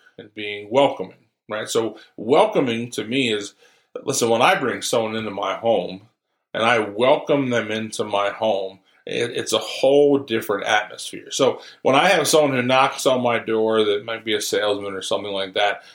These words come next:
uh, the friendly thing to do is to stand there at the door and to acknowledge them and smile and be polite and be courteous and then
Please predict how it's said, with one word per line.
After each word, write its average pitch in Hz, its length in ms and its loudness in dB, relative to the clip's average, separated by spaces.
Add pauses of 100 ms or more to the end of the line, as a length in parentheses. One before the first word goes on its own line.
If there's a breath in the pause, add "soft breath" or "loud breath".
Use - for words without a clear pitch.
(120)
uh, 113 80 6
the 123 160 4
friendly 196 540 4
thing 107 180 -2
to 98 120 -4
do 92 220 -4
is 98 120 -6
to 98 60 -8
stand 117 480 0
there 104 140 0
at 92 100 -6
the - 140 -8
door 104 460 0 (400 soft breath)
and 101 180 -2
to 107 120 2
acknowledge 104 580 2
them 101 380 0
and 95 180 -8
smile 98 920 2
and 101 140 -10
be 98 140 -6
polite 101 680 2
and 101 100 -6
be 98 120 -8
courteous 95 680 0
and 101 140 -2
then 95 180 -2